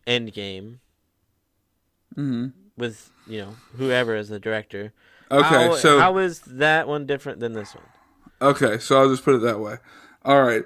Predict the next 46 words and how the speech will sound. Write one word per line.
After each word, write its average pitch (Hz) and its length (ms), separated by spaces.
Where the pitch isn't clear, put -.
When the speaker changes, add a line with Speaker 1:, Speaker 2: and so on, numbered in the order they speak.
Speaker 2:
so 135 260
what 156 400
would 165 140
happen 151 400
is, 139 200
it's, 135 180
let's 147 240
say, 139 680
um, 127 380
for 131 160
Endgame, 135 680
the 135 140
scenes 156 680
were 139 140
god-awful. 131 760
Let's 127 220
just 139 180
put 135 120
it 127 80
that 120 220
way. 113 160
It 117 60
was 123 120
just 123 160
a 123 40
Speaker 1:
Right, 120 100
Speaker 2:
terrible 131 340
Speaker 1:
right. 104 140
Speaker 2:
film 123 160
all 127 180
around, 113 380
okay? 120 400
Um, 135 520
what, 147 380
what 151 220
the 170 60
director 151 420
came 143 320
in 151 80
and 147 220
did 123 320
was 135 260
they 139 220
added, 143 360
they 143 160
wrote 151 420